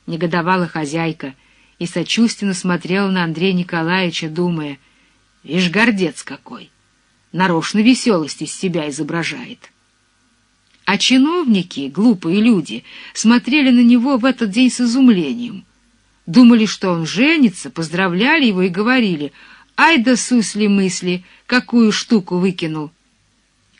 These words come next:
А он именно не женился, на Красной Горке была Наташина свадьба.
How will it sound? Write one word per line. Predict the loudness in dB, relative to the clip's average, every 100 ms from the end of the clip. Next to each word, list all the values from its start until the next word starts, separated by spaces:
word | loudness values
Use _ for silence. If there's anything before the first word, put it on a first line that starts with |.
| -2
А | 2 4
он | 4 4 2 0 2
именно | 2 4 0 0 0 -2 -4 -12 -20 _
не | 4 8 8
женился, | 4 0 -2 2 2 2 0 -6 -10 -14 _ _ _ _ _ _ _ _ _ _ _ _ _ _ _ _ _ _ -2
на | -2
Красной | 2 0 2 2 2
Горке | 2 -2 -2 -2
была | 0 0
Наташина | -2 -4 -8 -10 -10 -14
свадьба. | -16 -16 -18 -18 -20